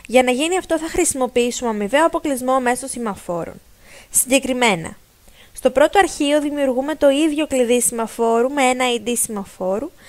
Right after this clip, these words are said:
με τη sem get. Επίσης, αρχικοποιούμε το σημαφόρο σε τιμή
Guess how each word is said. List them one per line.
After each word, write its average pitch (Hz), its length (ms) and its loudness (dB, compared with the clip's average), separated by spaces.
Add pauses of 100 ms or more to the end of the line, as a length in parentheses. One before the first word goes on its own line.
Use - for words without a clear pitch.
(200)
με 285 100 -2
τη 262 200 -2
sem 285 320 -2
get. 190 340 2 (1200)
Επίσης, 269 800 -2 (920)
αρχικοποιούμε 269 720 0
το 349 100 -6
σημαφόρο 269 720 0
σε 311 120 -10
τιμή 285 340 -6